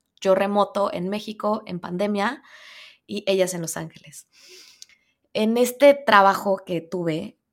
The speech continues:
de producir este podcast de estas chicas, pues aprendí a utilizar plataformas, aprendí a grabar, apen-, aprendí a muchas cosas, eh, sobre todo a distribuir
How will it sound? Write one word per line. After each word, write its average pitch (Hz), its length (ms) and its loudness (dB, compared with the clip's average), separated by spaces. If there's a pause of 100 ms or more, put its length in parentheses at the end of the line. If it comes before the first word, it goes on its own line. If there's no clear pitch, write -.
(140)
de 175 400 -14
producir 165 340 -8
este 180 220 -10
podcast 165 420 -10
de 156 60 -16
estas - 240 -18
chicas, - 600 -14
pues 214 180 -6
aprendí 190 760 -2 (440)
a 190 340 -2
utilizar 170 480 -10
plataformas, 285 580 0
aprendí 165 360 -10
a 160 40 -6
grabar, 165 440 4
apen-, 170 340 -8
aprendí 175 380 -8
a 180 60 -2
muchas 180 280 -10
cosas, 190 480 -8
eh, 190 180 -12
sobre 175 220 -10
todo 196 160 -2
a 185 40 0
distribuir 170 680 -4